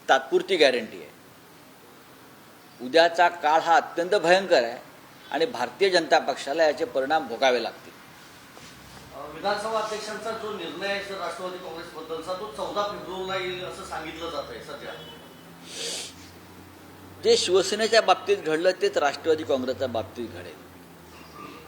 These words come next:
Speaker 1: निवडणूक आयोगानं लोकशाहीच्या पाठीमध्ये पूर्णपणे खंजीर खुपसलाय आणि लोकशाहीची पूर्ण हत्या करण्यासाठी,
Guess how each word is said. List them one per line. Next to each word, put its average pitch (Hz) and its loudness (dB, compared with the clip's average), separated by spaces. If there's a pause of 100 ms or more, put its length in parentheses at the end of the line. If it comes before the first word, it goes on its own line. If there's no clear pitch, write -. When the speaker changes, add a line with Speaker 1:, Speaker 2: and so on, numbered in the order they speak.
(1800)
Speaker 1:
निवडणूक 214 6
आयोगानं 160 8 (1400)
लोकशाहीच्या 196 4
पाठीमध्ये 175 0
पूर्णपणे 196 2
खंजीर 165 0
खुपसलाय 123 -6 (960)
आणि 180 -2
लोकशाहीची 190 4
पूर्ण 170 0
हत्या 185 8
करण्यासाठी, 165 4